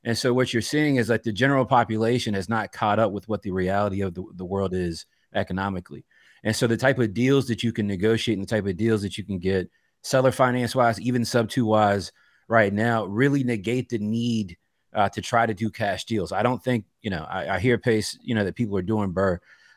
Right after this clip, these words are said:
I'm not somebody that thinks that burr is the, the strategy of the moment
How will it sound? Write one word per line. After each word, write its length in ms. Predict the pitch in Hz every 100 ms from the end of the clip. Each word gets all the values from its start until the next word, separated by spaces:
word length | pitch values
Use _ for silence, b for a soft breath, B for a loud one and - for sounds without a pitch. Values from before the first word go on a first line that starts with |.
| b
I'm 100 | 101
not 240 | 123 117 -
somebody 320 | 127 117 110
that 100 | 95
thinks 220 | 113 104
that 120 | 110 90
burr 220 | 107 107
is 160 | 98
the, 220 | 92 98 90
the 120 | 92
strategy 760 | - 110 110 110 92 98 87 -
of 180 | - 110
the 140 | 98 92
moment 380 | 104 104 95